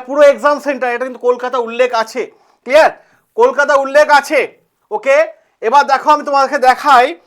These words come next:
তোমাদেরকে একটু দেখিয়ে দিই আমি এই জায়গাটা। এই যে, যে কথাটা, যেটা আমি কথায় লিখেছিলাম যে ফার্স্ট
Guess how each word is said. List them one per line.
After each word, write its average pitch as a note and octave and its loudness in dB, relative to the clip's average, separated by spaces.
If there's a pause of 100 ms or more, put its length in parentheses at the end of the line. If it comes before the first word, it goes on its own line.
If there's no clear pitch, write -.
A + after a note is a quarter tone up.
(260)
তোমাদেরকে B3+ 0
একটু C4+ -14 (100)
দেখিয়ে B3+ -8
দিই B3+ -2
আমি B3 -6
এই A#3+ -12
জায়গাটা। A3+ -2 (1700)
এই D4+ 4
যে, E4 2
যে C#4+ -4
কথাটা, C#4 0
যেটা D4 2
আমি D4+ -4
কথায় C#4 0
লিখেছিলাম C#4+ 0 (320)
যে A#3+ 4 (280)
ফার্স্ট D4 4